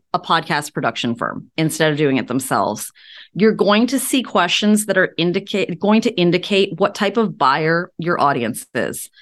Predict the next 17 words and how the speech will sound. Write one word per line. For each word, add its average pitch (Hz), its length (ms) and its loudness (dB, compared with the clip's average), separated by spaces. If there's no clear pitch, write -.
and 185 140 2
who's 208 240 2
getting 156 240 0
to - 80 -10
your 147 100 -2
site. 160 440 -2
So - 180 -2
if 185 180 0
you're 175 100 0
seeing 214 300 0
a 247 60 0
lot 208 200 2
of 185 140 -4
questions 170 680 -2
that 147 120 0
are 156 80 4
about, 156 460 0